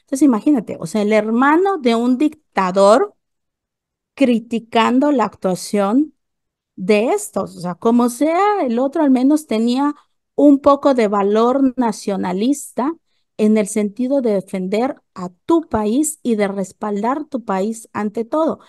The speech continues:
algo que notoriamente estamos viendo que los duques de Windsor no tenían. La única lealtad que tenían era para ellos mismos.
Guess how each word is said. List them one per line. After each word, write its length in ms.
algo 340
que 140
notoriamente 840
estamos 420
viendo 380
que 120
los 260
duques 360
de 100
Windsor 560
no 160
tenían. 440
La 160
única 320
lealtad 400
que 160
tenían 500
era 220
para 240
ellos 260
mismos. 540